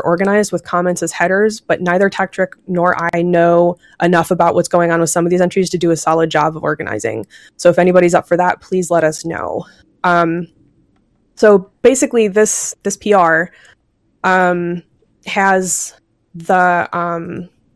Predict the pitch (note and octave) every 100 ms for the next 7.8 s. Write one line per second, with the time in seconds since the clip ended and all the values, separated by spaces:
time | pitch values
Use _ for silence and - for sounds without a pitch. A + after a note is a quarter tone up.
0 | _ _ _ _ _ _ - - _ _
1 | _ _ _ _ _ _ _ - G#3 G#3+
2 | A3+ A#3+ A#3 G#3 F#3 F#3+ F3+ E3 D#3 -
3 | F3 G#2+ D2+ - - _ _ _ _ _
4 | _ - F3+ E3+ E3 D#3 E3+ - _ _
5 | _ _ _ _ _ _ _ - A3+ A3
6 | G#3 - A3 G#3 G3+ - F#3+ - - -
7 | F#3 F3+ F3+ E3 D3+ A2+ G#2+ D3+